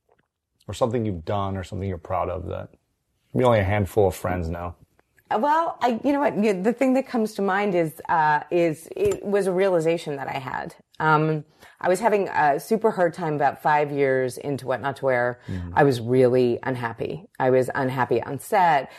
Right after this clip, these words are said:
Speaker 2: I didn't like anybody on the team. I was, like, always bitching about, you know, having to go to work. And I remember we were going back to, maybe it was even season seven.
Speaker 1: Uh-huh.
Speaker 2: Um,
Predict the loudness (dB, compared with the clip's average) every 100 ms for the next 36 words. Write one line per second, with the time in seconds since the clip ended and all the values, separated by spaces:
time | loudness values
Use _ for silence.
0 | -16 -6 -4 -4 -4 -2 -2 0 0 -2
1 | -4 -4 -4 -6 -4 0 2 4 2 2
2 | 4 2 2 0 0 0 0 0 0 0
3 | 0 0 2 2 2 -4 -6 -6 -2 -2
4 | -2 -4 -6 -2 2 2 2 -2 -2 0
5 | 0 0 0 0 -2 -2 -2 0 0 0
6 | -2 -8 -4 -2 -2 -2 -4 -4 -6 -10
7 | -8 -4 -4 -4 -6 -2 2 2 2 -4
8 | -6 -4 -2 -4 -6 -14 -20 -6 -2 0
9 | -2 -6